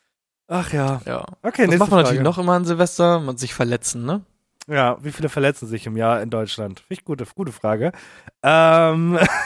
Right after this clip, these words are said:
Speaker 1: <laughs> ich würd mal sagen, das sind so fünfunddreißigtausend Menschen.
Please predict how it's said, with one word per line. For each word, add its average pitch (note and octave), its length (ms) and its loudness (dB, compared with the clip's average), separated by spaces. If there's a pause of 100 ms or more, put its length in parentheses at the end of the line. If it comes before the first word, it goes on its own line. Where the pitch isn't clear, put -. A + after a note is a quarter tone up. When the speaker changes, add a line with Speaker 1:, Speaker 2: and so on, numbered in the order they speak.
(220)
Speaker 1:
<laughs> D#3+ 440 0
ich - 160 -14
würd F3 180 -6
mal D#3 160 0
sagen, F#3 720 0 (760)
das - 280 -2
sind F#3 280 -2
so F3+ 580 -2 (1080)
fünfunddreißigtausend C#3 1200 0
Menschen. G#2 440 -8